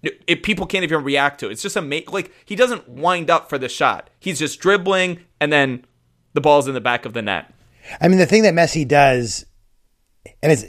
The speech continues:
Speaker 2: his shooting is part of this, but his dribbling and his, you know, like, being able to, like, juke players is part of it too. It's, it's this ability to put, put players, but especially keepers, in a position where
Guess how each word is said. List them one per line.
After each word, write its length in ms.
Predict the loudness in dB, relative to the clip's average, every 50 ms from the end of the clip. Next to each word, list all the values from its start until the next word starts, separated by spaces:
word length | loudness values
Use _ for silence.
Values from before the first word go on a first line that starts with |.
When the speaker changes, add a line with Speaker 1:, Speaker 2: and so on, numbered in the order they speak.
| -16 -20
Speaker 2:
his 420 | _ _ -20 -20 _ -4 -2 -2 2
shooting 280 | 4 4 4 4 2
is 100 | 2 0
part 260 | -2 0 2 4 4
of 80 | 4 2
this, 260 | 0 -6 -8 -10 -12
but 380 | -8 _ -2 -2 -2 -4 -6 -16 -20 _ _ _ _ _ _ _ _ _ _ _ _ _ _ _ _
his 240 | _ -8 -6 -6 -2
dribbling 540 | 2 2 2 4 4 4 4 4 4 2 0
and 120 | 0 0
his, 360 | 0 0 0 0 -2 -6 -6 -4
you 100 | -2 -2
know, 220 | 0 0 0 0
like, 200 | 0 0 0 0
being 140 | 2 2 4
able 140 | 4 2 2
to, 80 | 2
like, 240 | 0 0 -2 -4 -8 _ _ -6 -2
juke 220 | -2 -2 0 2
players 240 | 2 2 4 2 2
is 80 | 0
part 200 | 0 0 0 0
of 80 | 0 -2
it 120 | -4 -4
too. 320 | 0 2 4 6 6 4 2 -2 -10 -20 -20 -20 -20 -20 -14 _ 0
It's, 240 | 0 0 0 -4 -6
it's 220 | -2 -2 0 0
this 120 | 0 0 0
ability 420 | 0 2 4 6 6 6 6 4
to 120 | 2 0 -2
put, 420 | -4 -2 2 2 2 2 0 -8 _ _ _ _ -12
put 320 | 0 2 2 2 2 -2 _ _ -20 _ -20 -20 _ _ _ _ _ _ _
players, 560 | 0 2 2 2 2 0 -2 -6 -8 -10 -14 _ _ 2
but 100 | 2 2
especially 460 | 4 4 2 2 2 2 0 0 0
keepers, 580 | -2 -4 -4 -4 -4 -6 -6 -6 -8 -10 -14 -16 -20 -20 -20 -20 -20 -20 -20 -20 -20 _ _
in 140 | 0 2 2
a 80 | 2
position 720 | 2 0 -4 0 2 2 2 2 2 0 0 0 0 0 0
where 680 | 2 2 4 4 4 4 4 4 4 2 0 0 -2